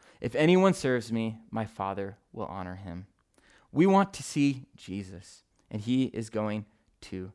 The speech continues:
the Christ. It is in dying that he bears much fruit. And it is in our dying to ourselves and our giving up our lives and our following of him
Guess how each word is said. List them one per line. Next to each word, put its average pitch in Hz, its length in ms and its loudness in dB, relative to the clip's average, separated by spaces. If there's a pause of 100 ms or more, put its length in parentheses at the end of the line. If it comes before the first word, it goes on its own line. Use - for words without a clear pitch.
the - 80 -8
Christ. - 380 -12 (240)
It 123 120 2
is 131 220 6
in 156 280 4
dying 117 540 2
that 107 180 -4
he 113 120 -2
bears 90 560 -8 (300)
much 101 320 -6
fruit. 101 360 -6 (520)
And 139 100 2
it 143 80 6
is 143 160 4
in 151 160 2
our 160 400 4
dying 139 360 2
to 139 100 0
ourselves 101 500 0 (260)
and 117 80 -4
our 139 240 6
giving 147 280 2
up 139 140 2
our 131 120 6
lives 110 400 -2 (220)
and 120 100 -2
our 156 220 6
following 143 480 4
of 131 120 -4
him 95 280 -8